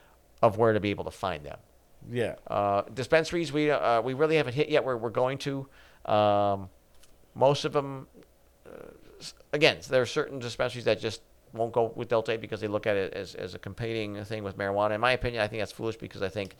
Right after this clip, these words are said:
Speaker 1: that's like saying, "Well, I don't wanna carry grape soda 'cause it's gonna affect
Speaker 2: Well, it's
Speaker 1: my"
Speaker 2: just like having different strains of marijuana.
Speaker 1: Yeah. It, it's kinda like that. I mean, it's, it's like somebody saying, "I don't wanna sell grape soda because it's gonna cut into my sales of, uh,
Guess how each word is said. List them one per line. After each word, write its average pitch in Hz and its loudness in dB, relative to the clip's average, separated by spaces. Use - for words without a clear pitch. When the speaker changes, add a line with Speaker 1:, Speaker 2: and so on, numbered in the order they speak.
Speaker 1:
that's 131 0
like 131 6
saying, 127 2
"Well, 123 6
I 135 10
don't 151 6
wanna 127 4
carry 127 2
grape 123 -2
soda 113 4
'cause 117 -4
it's 104 -4
gonna 104 -4
affect 117 -2
Speaker 2:
Well, 180 2
it's 220 2
Speaker 1:
my" 196 2
Speaker 2:
just 185 -2
like 180 2
having 170 4
different 147 0
strains 139 2
of 123 -2
marijuana. 120 2
Speaker 1:
Yeah. 247 8
It, 147 2
it's 160 -2
kinda 175 0
like 151 4
that. 156 2
I - 4
mean, 139 0
it's, 131 -4
it's 147 0
like 151 6
somebody 160 2
saying, 156 2
"I 151 2
don't 160 2
wanna 147 2
sell 147 0
grape 147 2
soda 131 -2
because 127 -6
it's - -14
gonna 123 -8
cut 127 -2
into 123 -4
my 120 -2
sales 127 0
of, 113 -4
uh, 117 6